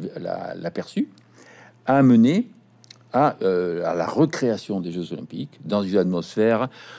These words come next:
de retour de, de, je dirais, de, des principes grecs, de la civilisation grecque et tout. Et on, on voit en dix-huit cent quatre-vingt-seize,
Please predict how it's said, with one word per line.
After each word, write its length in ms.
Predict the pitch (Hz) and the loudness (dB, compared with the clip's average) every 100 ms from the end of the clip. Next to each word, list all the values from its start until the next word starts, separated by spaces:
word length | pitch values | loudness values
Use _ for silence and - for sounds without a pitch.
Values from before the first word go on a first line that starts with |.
| - | -10
de 100 | - | -4
retour 920 | 101 104 - 107 107 120 117 - 92 90 | 0 0 0 0 2 2 0 -2 -4 -4
de, 500 | 87 90 90 90 85 - - - | -4 -2 -2 -4 -8 -18 -20 -20
de, 480 | 101 92 87 87 85 | -10 -8 -6 -8 -10
je 60 | |
dirais, 280 | 85 - 95 | -10 -8 -6
de, 180 | 90 87 - | -6 -10 -12
des 100 | - | -14
principes 500 | - 101 98 101 90 | -8 -8 -6 -6 -6
grecs, 400 | 87 85 95 101 | -8 -2 0 0
de 100 | 95 | -4
la 100 | 87 | -8
civilisation 500 | - 92 90 - 87 | -8 -8 -8 -10 -10
grecque 380 | 82 87 90 - | -8 -4 -4 -6
et 40 | |
tout. 220 | - 127 - - - - - | -6 -6 -6 -16 -20 -12 -2
Et 180 | 107 - | 0 0
on, 160 | 90 | -6
on 360 | 85 80 82 82 | -6 -8 -8 -8
voit 260 | 87 101 123 | 0 2 2
en 40 | |
dix-huit 220 | 90 85 | 0 -4
cent 100 | 87 | -8
quatre-vingt-seize, 720 | 90 82 80 - 107 117 107 | -8 -12 -14 -4 0 0 -2